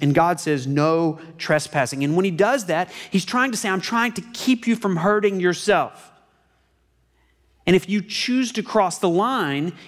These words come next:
and you see things start to disintegrate in your family and in your heart and in your character and your integrity,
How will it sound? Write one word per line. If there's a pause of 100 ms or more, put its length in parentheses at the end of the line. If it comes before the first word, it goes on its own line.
(120)
and
you (640)
see
things
start
to
disintegrate (480)
in
your
family (120)
and
in
your
heart (300)
and
in
your
character
and
your
integrity,